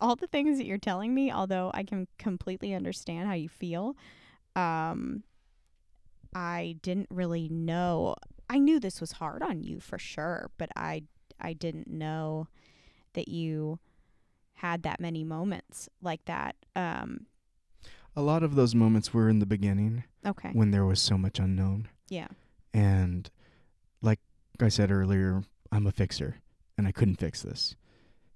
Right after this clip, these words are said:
Speaker 2: And I, I'm also a big researcher. So in this crazy cancer world that we were living in, I was trying to find a,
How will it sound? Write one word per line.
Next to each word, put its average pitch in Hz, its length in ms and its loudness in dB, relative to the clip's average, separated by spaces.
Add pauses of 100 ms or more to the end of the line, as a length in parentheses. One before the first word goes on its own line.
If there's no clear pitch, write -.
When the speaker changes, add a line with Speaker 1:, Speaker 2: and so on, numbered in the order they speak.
(120)
Speaker 2:
And 92 480 2 (120)
I, 92 760 0 (960)
I'm 104 140 4
also 98 420 2 (160)
a 110 80 0
big 98 200 0
researcher. 135 680 -2 (760)
So 95 720 4 (880)
in 98 440 6 (880)
this 113 200 6
crazy 104 640 2
cancer 107 440 2
world 95 280 4
that 95 140 2
we 92 120 4
were 92 120 2
living 104 340 6
in, 87 200 2
I 80 120 -2
was 90 160 -2
trying 110 240 0
to 107 80 2
find 95 260 -2
a, 82 140 -4